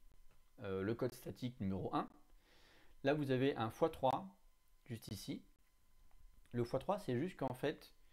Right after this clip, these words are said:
quand il va brute forcer pour voir si le code fonctionne, le flipper zéro va envoyer trois fois l'information pour être sûr que ça marche.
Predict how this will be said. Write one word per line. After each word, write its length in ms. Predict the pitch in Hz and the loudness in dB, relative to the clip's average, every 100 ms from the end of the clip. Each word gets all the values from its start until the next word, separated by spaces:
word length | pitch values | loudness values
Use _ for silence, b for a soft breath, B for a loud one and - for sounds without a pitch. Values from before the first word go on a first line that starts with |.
| b b b b - | b b b b 2
quand 280 | 135 143 151 | 6 6 4
il 120 | 107 101 | 0 2
va 100 | 101 | 2
brute 320 | 95 127 143 | 2 0 2
forcer 340 | 135 127 147 | -2 0 0
pour 140 | 143 104 | 0 -2
voir 140 | 104 | -4
si 100 | - | -2
le 80 | 95 | -2
code 220 | - 92 | 0 -2
fonctionne, 640 | - 110 - - 135 180 208 - - - - - | -2 -6 -4 0 2 0 -6 -16 -20 -20 -20 -6
le 200 | 107 117 | 6 6
flipper 380 | 120 135 127 135 | 6 -4 0 2
zéro 260 | 117 123 151 | 4 4 4
va 100 | 123 | 4
envoyer 200 | 107 113 - | 4 2 0
trois 180 | - 175 | 4 4
fois 220 | - 156 | 6 4
l'information 580 | 143 143 135 131 - - - - - | 4 0 -2 -2 -6 -10 -14 -18 -2
pour 120 | 113 | 0
être 100 | 104 | 2
sûr 180 | 156 156 | -2 -2
que 80 | |
ça 180 | 143 120 | -4 -2
marche. 340 | 92 82 - | -4 -6 -12